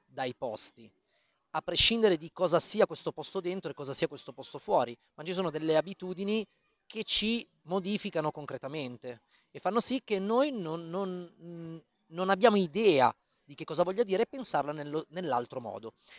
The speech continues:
Il gioco di ruolo un po' ci crea questa possibilità di immedesimarci, e io trovo che questa modalità anche che ha trovato Alter sia molto interessante, perché,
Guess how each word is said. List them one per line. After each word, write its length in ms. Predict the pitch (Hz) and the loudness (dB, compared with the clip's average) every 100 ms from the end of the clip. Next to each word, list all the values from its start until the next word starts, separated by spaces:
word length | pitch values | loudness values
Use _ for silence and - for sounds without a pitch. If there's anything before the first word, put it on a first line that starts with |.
| - | -20
Il 100 | 156 | -6
gioco 220 | 185 214 | -4 -2
di 80 | 208 | 6
ruolo 380 | 202 180 131 - _ - | 12 12 10 4 _ -10
un 160 | 208 - | -8 2
po' 240 | 214 131 - _ _ | 4 4 0 _ _
ci 180 | - | -12
crea 280 | - 196 156 | -2 2 4
questa 520 | - 160 - 147 135 - | 2 -6 -2 2 2 0
possibilità 840 | - 220 - 165 151 139 - 190 - _ _ | -6 -4 -2 -4 -6 -6 2 2 2 _ _
di 220 | 151 208 | -6 -4
immedesimarci, 1300 | 214 196 170 147 143 135 127 110 110 - - 220 - _ _ _ _ _ _ _ | -2 0 -2 -2 -6 -6 -4 -4 -4 -4 -6 -6 -10 _ _ _ _ _ _ _
e 60 | 185 | -2
io 240 | 180 220 | 4 4
trovo 280 | - 180 147 | 6 6 4
che 100 | 151 | 0
questa 240 | 151 - 151 | -10 -8 -4
modalità 360 | 147 147 180 | -2 -2 0
anche 200 | 151 139 | 0 -2
che 80 | 143 | -8
ha 40 | |
trovato 260 | 151 151 156 | -6 -4 0
Alter 280 | 143 135 127 | 0 0 -6
sia 120 | 135 | -4
molto 220 | 165 185 | -4 -6
interessante, 640 | 135 139 131 147 120 117 127 | -8 -6 -2 0 0 -4 -10
perché, 380 | 147 - 120 | -10 -8 -10